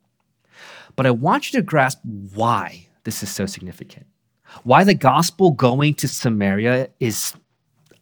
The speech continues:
unimaginable. It's actually unthinkable.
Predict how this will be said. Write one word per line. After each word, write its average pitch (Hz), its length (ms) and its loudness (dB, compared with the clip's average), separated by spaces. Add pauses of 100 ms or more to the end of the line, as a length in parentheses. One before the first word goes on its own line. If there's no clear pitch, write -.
(100)
unimaginable. 110 720 0 (960)
It's - 160 -4
actually 143 480 0
unthinkable. 113 800 -2